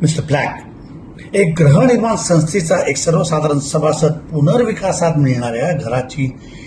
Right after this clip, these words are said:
मागणी कवितेतून करतोय. ऐका. कुणी घर देता का हो घर? सांगा ना मला तुम्ही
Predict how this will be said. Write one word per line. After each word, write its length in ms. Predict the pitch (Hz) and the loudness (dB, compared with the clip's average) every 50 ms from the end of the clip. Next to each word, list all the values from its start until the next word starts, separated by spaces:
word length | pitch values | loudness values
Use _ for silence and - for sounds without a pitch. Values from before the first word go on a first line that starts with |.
| - - - - - - - - - - - - - - - - | -20 -18 -18 -18 -18 -18 -18 -18 -20 -20 -20 -20 -20 -20 -4 -2
मागणी 380 | 143 143 147 156 175 165 156 - - - - | 0 2 4 4 4 4 2 0 -4 -8 -4
कवितेतून 600 | - 143 151 175 185 - 170 165 160 165 147 127 139 - - | -2 0 2 2 2 2 0 0 2 2 2 2 2 0 -4
करतोय. 540 | - - - - - 147 127 - - 104 - - - - - - - - - - - | -14 -18 -16 -2 0 0 0 0 -2 -2 -4 -4 -8 -18 -20 -20 -20 -18 -18 -10 -6
ऐका. 220 | 131 120 - - - - - - - - - - - - - - - - - - - - - - - - - - - - - - - - - - - - - - - - - - - - - - - - | -6 -4 -4 -6 -12 -12 -14 -18 -20 -20 -20 -20 -18 -20 -18 -18 -20 -20 -20 -20 -20 -20 -20 -20 -20 -18 -18 -18 -20 -20 -20 -20 -20 -20 -20 -20 -20 -20 -20 -20 -20 -20 -20 -20 -20 -20 -20 -20 -2 4
कुणी 440 | 170 170 180 165 - 117 - 110 104 104 | 4 6 6 6 4 2 0 -2 -4 -2
घर 180 | 104 107 135 160 | 2 2 4 6
देता 340 | 160 180 190 - 208 - | 6 4 4 2 0 -2
का 100 | - 180 | 0 -2
हो 240 | 156 123 - 101 95 | -2 -2 -2 -2 -4
घर? 200 | 90 85 87 113 - - - - - - - - - - - - - - - - - - - - - - | -4 -2 -4 -4 -4 -6 -12 -18 -18 -18 -18 -18 -18 -20 -20 -20 -18 -18 -18 -18 -18 -20 -18 -18 -18 -16
सांगा 320 | - - - 143 151 - 247 | -6 -2 -2 0 0 0 2
ना 100 | 262 254 | 2 2
मला 240 | 196 160 143 131 | 4 4 2 2
तुम्ही 280 | - - - 113 101 107 | 0 -2 -4 -8 -6 -8